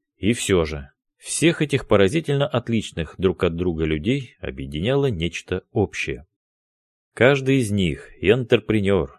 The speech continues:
и режиссер, и актеры, утверждал, что не видел этим вечером ничего подозрительного. За исключением Аграфены Игоревны, заварившей чай, к бокалам никто не приближался до момента, когда они понадобились на сцене.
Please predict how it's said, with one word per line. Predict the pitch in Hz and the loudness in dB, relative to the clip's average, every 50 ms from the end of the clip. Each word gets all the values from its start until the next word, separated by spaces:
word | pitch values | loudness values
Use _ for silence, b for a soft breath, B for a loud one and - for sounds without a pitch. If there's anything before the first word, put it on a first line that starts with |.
| _ _ | _ _
и | - 131 139 | -2 -2 0
режиссер, | 135 131 120 117 120 107 - - 143 143 120 - - | 2 2 2 2 0 0 2 4 4 4 4 2 2
и | 120 120 | 2 2
актеры, | 123 120 - - - - - 120 143 143 113 78 62 73 - _ _ | 2 2 -2 -8 -12 -2 2 4 4 6 4 2 0 -8 -16 _ _
утверждал, | - - 76 - 78 80 78 73 73 76 95 113 135 139 - _ _ _ _ _ _ _ | -10 -10 -8 -6 -4 -4 -4 -4 -2 2 4 4 4 2 -2 _ _ _ _ _ _ _
что | - - - - | -20 -10 -2 0
не | 147 170 170 160 | 0 0 0 0
видел | 147 165 185 170 120 101 98 92 | 0 -2 -2 0 2 2 4 4
этим | 85 76 - 82 80 | 2 0 -2 -4 -2
вечером | 80 95 95 - - 92 90 82 85 | -2 -2 -2 -2 -2 -4 -2 -2 -2
ничего | 87 95 78 - - - - 143 117 85 90 98 | -2 -4 -4 -6 -8 -4 -2 0 0 2 2 2
подозрительного. | 95 - 101 95 87 92 85 76 73 78 76 71 - 67 65 67 67 60 - _ _ _ _ _ _ _ _ _ _ _ _ _ _ _ _ _ - | 2 2 0 0 2 2 0 0 0 -4 -6 -6 -8 -14 -14 -14 -14 -16 -16 _ _ _ _ _ _ _ _ _ _ _ _ _ _ _ _ _ -12
За | - 87 80 87 101 | -10 -6 0 2 0
исключением | 101 - - - 104 98 - 127 131 117 113 117 110 107 | 0 0 0 -2 -2 0 2 2 2 4 4 4 4 4
Аграфены | 107 101 110 107 - 120 131 123 113 113 - | 6 6 6 6 6 6 2 2 2 0 0
Игоревны, | - 160 165 135 123 110 104 92 78 78 76 71 71 - _ _ _ _ - | -2 -2 2 4 6 8 6 6 4 2 -4 -6 -8 -10 _ _ _ _ -12
заварившей | - 78 80 98 98 98 90 87 71 - - 95 87 | -6 0 4 6 6 6 6 4 0 -4 -4 -4 -4
чай, | - - 95 82 67 - _ _ _ _ _ _ | 0 0 0 0 0 -4 _ _ _ _ _ _
к | - 87 | -8 -4
бокалам | 85 92 90 - - 113 123 127 127 120 110 | 0 0 2 4 6 8 8 8 8 6 4
никто | 107 95 - - 120 | 0 -2 0 0 0
не | 117 117 101 | 0 0 -2
приближался | - 98 95 92 92 90 82 98 110 98 - - 98 | -2 0 0 2 2 2 4 4 2 2 2 0 0
до | 87 95 87 | 2 2 2
момента, | 92 92 92 95 90 82 80 - 82 | 2 2 2 0 -2 -2 -4 -6 -6
когда | - 90 82 80 82 82 | -4 -4 -2 0 0 0
они | 82 80 76 | 0 -2 -4
понадобились | - 71 73 73 85 92 98 92 92 87 85 - - - | -4 -4 -2 -2 -2 -2 -2 -2 0 -2 -2 -4 -4 -8
на | 78 71 | -8 -8
сцене. | - - - - 98 98 82 71 - | -10 -8 -4 -2 -2 -2 -4 -8 -14